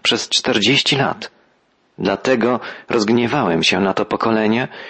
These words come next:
i powiedziałem: myśli ich zawsze są przewrotne, nie chcą moich dróg.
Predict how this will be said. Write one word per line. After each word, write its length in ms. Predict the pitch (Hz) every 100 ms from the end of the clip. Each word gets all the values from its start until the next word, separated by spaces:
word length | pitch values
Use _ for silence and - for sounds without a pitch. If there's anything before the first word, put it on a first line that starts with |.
| -
i 100 | -
powiedziałem: 720 | 113 113 113 120 127 120 113 107 - - _ -
myśli 600 | 104 165 185 95 98 139
ich 180 | - - - - -
zawsze 360 | 107 147 -
są 220 | 151 156 151
przewrotne, 680 | - 143 131 - 85 87 101 _ _ _ - - -
nie 220 | 117 160
chcą 300 | - 165 156
moich 300 | 160 170 156
dróg. 400 | - 80 -